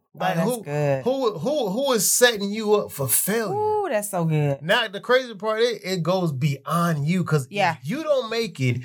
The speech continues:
Speaker 1: your children, plus your children's children
Speaker 2: Right.
Speaker 1: won't make it.
Speaker 2: Yeah.
Speaker 1: So with me, I'm always evaluating.
Speaker 2: Yeah.
Speaker 1: I'm always in communication with the Father, like, "Okay, what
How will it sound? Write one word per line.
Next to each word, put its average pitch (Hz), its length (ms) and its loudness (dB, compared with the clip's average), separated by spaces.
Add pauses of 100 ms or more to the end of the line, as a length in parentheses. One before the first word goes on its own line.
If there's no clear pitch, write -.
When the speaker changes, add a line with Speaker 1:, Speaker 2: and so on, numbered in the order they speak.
(240)
Speaker 1:
your 214 280 0
children, 127 760 0 (140)
plus 254 280 4
your 202 140 -2
children's 196 580 0
children 165 240 0
Speaker 2:
Right. 151 120 0
Speaker 1:
won't 120 240 -2
make 120 260 2
it. 104 160 -10
Speaker 2:
Yeah. 151 340 0
Speaker 1:
So 143 360 0 (180)
with 139 240 2
me, 208 320 0
I'm 175 320 0
always 170 580 -2
evaluating. 131 1000 2
Speaker 2:
Yeah. - 260 2
Speaker 1:
I'm 156 180 -4
always 180 360 -2
in 170 80 0
communication 160 840 0
with 139 140 -4
the 127 80 -2
Father, 147 320 0
like, 131 140 0
"Okay, 131 440 0 (300)
what 160 500 2